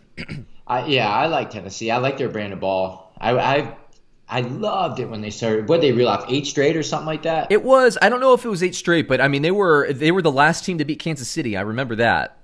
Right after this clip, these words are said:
Speaker 1: um, vividly. And then,
Speaker 2: Yeah.
Speaker 1: I mean, Tannehill, like, once he took over, that, that offense just got life. The one-two punch with him and Derrick Henry, that old school ball that you're talking about.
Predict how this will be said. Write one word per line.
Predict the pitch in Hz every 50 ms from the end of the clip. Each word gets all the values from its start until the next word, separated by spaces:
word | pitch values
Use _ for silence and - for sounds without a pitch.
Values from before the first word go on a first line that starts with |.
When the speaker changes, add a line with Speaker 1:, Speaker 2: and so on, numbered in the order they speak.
| - -
Speaker 1:
um, | 113 107 101 101 95 95 95 92 90 87 85 87 82 80 - - 123
vividly. | 117 120 139 131 120 104 82 90 87 85 80 80 -
And | - 135 139 143
then, | 147 147 143 139 135 131 127 120 110 - - -
Speaker 2:
Yeah. | - 107 107 98 92 90 92 - - - 139 -
Speaker 1:
I | - 160
mean, | 165 160 143
Tannehill, | 135 - 180 180 196 208 208 196 185 180 165 156 147 139 135 123 - - - - - -
like, | 139 139 143 143
once | 143 165 190 - -
he | - 226
took | - - 175 -
over, | 143 139 156 165 147 139 123 117 113 113 104 - - _ - - - - - -
that, | 143 147 143 -
that | 143 151 131 -
offense | 127 135 156 175 - 190 175 147 -
just | - 131 113 -
got | 127 110 92 82
life. | 120 135 147 147 147 147 147 139 - - -
The | 127 107
one-two | 101 120 143 147 - - 143 120
punch | - 139 139 131 -
with | 117 - -
him | 139 131 131
and | 120 101
Derrick | - 131 135 123 120 -
Henry, | - 123 135 143 143 139 139 143 143 143 139 131
that | 120 120 113 -
old | 120 123 131 131 123
school | - - - 139 123
ball | 110 104 107 110 120
that | 127 127
you're | - 135
talking | - - 135 131 135 - 135
about. | 131 135 135 135 135 135 135 135 - -